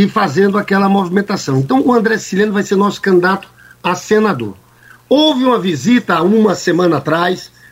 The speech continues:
do André Ciliano, do Coaquá, do Joãozinho, em que houve essa ligação. Em que houve, de fato, essa ligação, falaram com o prefeito lá atrás. Que não é verdade, eu digo que é fake news, porque, de fato, com essa coisa do Bolsonaro,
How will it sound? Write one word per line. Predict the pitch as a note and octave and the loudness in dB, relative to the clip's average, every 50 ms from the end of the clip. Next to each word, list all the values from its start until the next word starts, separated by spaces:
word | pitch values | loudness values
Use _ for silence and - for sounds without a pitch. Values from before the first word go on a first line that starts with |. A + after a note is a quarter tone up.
| _ _ - | _ _ -6
do | C3+ D3+ | -2 -2
André | E3+ D#3+ D#3+ F3 F3 | 0 0 0 -2 -2
Ciliano, | E3+ - - E3 D#3+ C#3+ D3 E3+ F3+ F3 E3+ | -4 -4 -6 -4 0 0 0 2 0 0 -2
do | D#3 C#3+ | -4 -4
Coaquá, | - - D3+ D3+ - - E3 E3+ D#3+ | -2 -2 -2 -2 -2 -2 -2 0 0
do | D#3 D3 | 0 0
Joãozinho, | B2+ D3 C#3 B2+ G#2+ A#2+ D#3 E3 F#3 G3 G3 - _ - - - - | 0 0 0 0 0 2 2 2 2 2 -2 -6 _ -20 -20 -6 -2
em | B3 C#4 D4 - | 0 0 2 2
que | A#3+ B3 | 2 2
houve | A#3+ C4 C#4 C#4 A#3+ B3 | 2 2 2 0 0 0
essa | B3 B3 A#3+ - | 0 -2 -2 -2
ligação. | B3 A#3+ A#3+ A3 - - - - F3 E3+ D#3 C3+ - - _ _ _ _ _ _ _ _ _ _ _ _ _ _ _ _ _ _ _ _ _ _ _ _ _ _ _ _ _ | -2 -2 0 0 -2 -2 -2 -2 -2 0 -2 -2 -6 -10 _ _ _ _ _ _ _ _ _ _ _ _ _ _ _ _ _ _ _ _ _ _ _ _ _ _ _ _ _
Em | D3+ E3 | -8 -4
que | - A3 | 0 2
houve, | G#3+ A3+ A#3+ B3+ G3+ A#3+ | 4 4 4 2 0 -2
de | G3+ A3 F3 | -2 -2 -4
fato, | C3+ - G3+ G#3+ A3 - A3+ | -2 0 0 0 0 -2 -4
essa | G#3 - A3 | -4 -2 0
ligação, | G3 G3 F3 F3 C#3+ - - G3+ G3+ G#3 | 0 0 0 -2 -4 -4 -4 -4 -4 -4
falaram | - - F3 D#3+ D#3+ F3+ F#3+ F#3 E3 | -2 -2 -2 0 0 0 -2 -2 -4
com | F3 | -6
o | E3+ | -6
prefeito | C#3 D#3+ D3+ C#3 - - F3+ G3+ G3 G3+ - | -4 -2 -2 -2 0 0 0 0 0 0 -2
lá | G#3 A#3+ | -2 -2
atrás. | - - G3+ G#3 G#3 F#3+ D#3+ C#3 - - - - _ _ _ _ _ _ _ _ _ _ - - - - - - - _ _ _ _ | -2 -2 -2 -2 -2 -2 -4 -6 -10 -16 -20 -20 _ _ _ _ _ _ _ _ _ _ -10 -10 -10 -12 -16 -16 -20 _ _ _ _
Que | - D4 | -2 0
não | C#4 C#4+ D4 D4 | 2 2 2 2
é | D4+ D#4 | 0 0
verdade, | B3 C4+ A#3 F3+ D#3+ G3 C4 - A3+ | 0 -2 -2 -2 -2 -2 -2 -2 -2
eu | A#3+ A#3 | -2 -2
digo | F3+ F#3+ C4 G3+ | -2 -2 -4 -4
que | - A3 | -4 -4
é | G3 | -4
fake | - G#3+ G3+ - - F3 | -2 -4 -6 -6 -6 -4
news, | E3+ G3 A#3 A3 G3 - | -2 -2 0 0 -2 -4
porque, | - - F3+ - - G3 | -6 -6 -6 -4 -4 -2
de | F#3+ B3 | -2 -2
fato, | - - - A3+ A#3+ A#3 - - C#3 | -4 -2 0 0 0 -2 -4 -8 -10
com | - F#3+ G3+ | -6 -4 -4
essa | G3 G3 - - | -4 -4 -6 -6
coisa | - - F3+ D#3 D#3+ | -2 -2 0 0 0
do | D3 D3 | 0 -2
Bolsonaro, | D3 C3+ D3+ C#3+ - - C3 C3+ D#3+ F3+ F3+ E3 C3+ A#2 A2 | 0 0 0 0 0 -2 -2 0 0 0 0 -2 -2 -4 -8